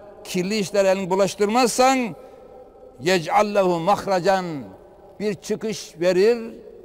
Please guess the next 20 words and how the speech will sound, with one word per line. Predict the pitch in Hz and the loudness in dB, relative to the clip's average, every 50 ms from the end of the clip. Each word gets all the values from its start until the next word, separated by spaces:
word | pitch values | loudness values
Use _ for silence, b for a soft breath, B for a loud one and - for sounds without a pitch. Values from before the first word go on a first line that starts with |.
| - - - - - - | -20 -20 -20 -20 -20 -8
"ve | - 123 165 | 0 4 6
yarzuku", | 180 190 185 180 170 156 135 160 220 220 - - - 190 190 185 180 165 - - - - - - - - - - | 6 8 6 6 4 2 2 2 0 0 0 -2 0 2 2 2 2 0 -4 -10 -16 -18 -20 -20 -20 -20 -6 0
evet | - 151 165 165 160 135 170 | 4 4 6 6 4 4 4
öyle | 175 180 185 190 | 4 4 4 4
söylüyor, | 175 - 185 180 170 165 165 160 147 131 113 - B B B B - - | 2 4 2 2 4 4 4 4 4 2 0 -2 B B B B -8 0
"ve | 127 156 | 4 6
yarzuku | 185 202 202 196 175 180 220 220 - 208 | 8 8 6 6 4 2 0 0 0 -2
min | 185 190 196 190 | -2 -2 -2 -2
haysu | 175 170 208 226 233 190 151 185 190 185 | 0 0 2 2 2 2 0 0 2 4
la | 202 202 190 175 | 6 6 8 8
yahtesib", | 180 180 160 - - - 165 156 - 208 226 220 - - B B B B B B B - - - - - | 6 4 2 2 0 0 0 0 2 0 0 0 -4 -10 B B B B B B B -20 -20 -20 -10 -2
ummadığı | - 226 233 233 208 196 190 185 180 180 170 147 170 170 165 | 2 2 2 2 0 -2 -4 -2 0 0 0 0 0 0 0
yerden, | 160 160 160 160 156 147 139 160 170 185 185 185 180 175 170 - - | 2 4 4 4 4 4 2 2 2 2 2 0 -6 -10 -12 -12 -10
hesap | 151 151 - - 170 160 151 | -10 -6 -2 0 0 0 0
etmediği | 170 180 175 - 160 151 135 151 151 143 | -2 -4 -4 -8 -10 -8 -6 -4 -4 -2
yerden | 143 147 147 147 135 123 131 160 175 185 190 196 196 196 202 - 277 214 - - - - - - - - - - - | 0 2 2 2 0 0 0 0 0 0 -2 -6 -10 -12 -12 -12 -14 -14 -18 -20 -20 -20 -20 -20 -20 -20 -20 -8 -4
onu | 143 147 147 147 160 175 170 | -2 -2 0 0 -2 -2 -2
merzuk | 156 147 147 139 135 113 135 170 160 - - | 0 0 0 0 0 -2 -4 -6 -6 -4 -4
kılar | 160 156 156 147 147 143 131 | 0 2 2 2 2 2 -2
diyor. | 143 139 131 117 | -2 -4 -4 -4